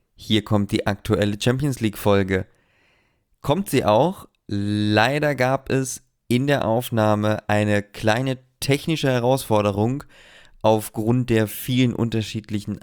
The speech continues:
Aufnahmeszenarien in letzter Zeit. Deswegen ist das Audio nicht ganz so clean, wie ihr es gewohnt seid.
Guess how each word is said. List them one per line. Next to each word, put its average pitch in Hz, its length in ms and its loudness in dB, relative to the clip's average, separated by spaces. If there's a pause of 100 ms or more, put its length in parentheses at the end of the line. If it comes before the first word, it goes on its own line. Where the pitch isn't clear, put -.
Aufnahmeszenarien 98 1500 0 (120)
in 127 180 0
letzter 127 480 -2
Zeit. 110 540 0 (480)
Deswegen 123 500 2
ist - 200 -2
das 117 180 0 (180)
Audio 127 400 4
nicht 123 460 -2
ganz 131 260 -2
so 147 140 -4
clean, 127 640 -4
wie 123 160 0
ihr 147 120 -4
es - 140 -8
gewohnt 131 380 0
seid. 110 400 0